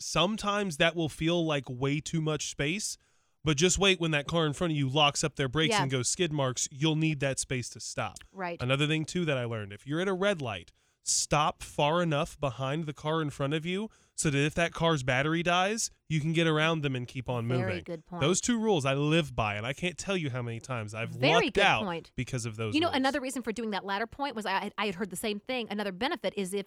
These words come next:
Speaker 2: you should get re-ended, re-, rear-ended,
Speaker 1: Mm-hmm.
Speaker 2: you're not, you're unlikely to be shoved into the car in front of you if you've
Speaker 1: Correct.
Speaker 2: left, left a little bit of a gap.
Speaker 1: Correct. And, and also,
Speaker 2: Yeah.
Speaker 1: just a little piece of advice. If
Speaker 2: Yeah.
Speaker 1: you see someone's gonna rear end you, get off your brake.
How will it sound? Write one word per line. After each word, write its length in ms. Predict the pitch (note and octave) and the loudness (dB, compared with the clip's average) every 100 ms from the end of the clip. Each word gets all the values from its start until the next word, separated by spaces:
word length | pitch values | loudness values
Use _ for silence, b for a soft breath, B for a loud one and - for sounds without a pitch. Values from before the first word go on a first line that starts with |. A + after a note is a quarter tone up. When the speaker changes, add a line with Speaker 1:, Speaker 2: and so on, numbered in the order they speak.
| _ | _
Speaker 2:
you 220 | G3 G3+ | -6 -4
should 280 | A3 - A#3+ | -2 -2 0
get 160 | A3+ G3 | 0 -2
re-ended, 540 | G#3 G3+ A3 C4+ C#4+ - | -6 -4 -4 -6 -10 -8
re-, 140 | G3+ A3+ | -6 -2
rear-ended, 480 | A3 A3+ G#3 A3+ C#4 | 0 0 0 -2 -2
Speaker 1:
Mm-hmm. 280 | C3+ B2+ D3+ | -2 -2 0
Speaker 2:
you're 100 | A3+ | 2
not, 240 | A3 - _ _ | 2 0 _ _
you're 140 | A3 G#3+ | 0 2
unlikely 320 | G#3 G#3 G#3+ | 2 0 0
to 60 | F#3+ | -4
be 120 | F3 _ - | -6 _ -2
shoved 240 | C4 F#3+ | 0 0
into 120 | G3 | -2
the 60 | F3+ | -2
car 160 | G#3 F3+ | 0 0
in 60 | |
front 180 | - A#3 | 0 -2
of 60 | F#3+ | 0
you 80 | F3 | 2
if 60 | |
you've 100 | D3+ | 2
Speaker 1:
Correct. 140 | C3+ A2+ | 2 2
Speaker 2:
left, 280 | F#3 - G3+ | -2 -2 -4
left 160 | F3+ | -4
a 40 | F3+ | -4
little 160 | F3+ | -6
bit 100 | E3+ | -8
of 60 | E3 | -10
a 40 | |
gap. 140 | D#3+ D#3+ | -6 -2
Speaker 1:
Correct. 400 | C3+ B2+ G#2+ - | 0 0 -2 -8
And, 120 | C#3+ - | -10 -6
and 80 | C3+ | -4
also, 280 | B2 F#3 E3+ | -4 0 0
Speaker 2:
Yeah. 180 | D#3+ E3 _ | 0 -6 _
Speaker 1:
just 160 | A#2 A#2 | -8 -4
a 20 | |
little 200 | A2 A2+ | -6 -6
piece 220 | A#2+ A2+ | -8 -8
of 80 | G#2+ | -8
advice. 360 | G2+ A2 A2 - | -4 -2 -2 -4
If 100 | C3+ | -8
Speaker 2:
Yeah. 60 | E3+ | -6
Speaker 1:
you 40 | D#3+ | -6
see 180 | F3 | -6
someone's 340 | F#3+ G#3 G3+ F#3+ | -6 -6 -6 -6
gonna 220 | F#3 E3 | -6 -4
rear 220 | D3+ C#3+ | -2 -2
end 200 | B2+ D3 | 0 0
you, 280 | D3+ F3+ G3+ - _ _ _ _ | 0 -2 -2 -8 _ _ _ _
get 120 | F#3+ | -6
off 200 | F#3 - | -6 -4
your 80 | C#3 | -6
brake. 320 | A2 G2 - | -6 -12 -16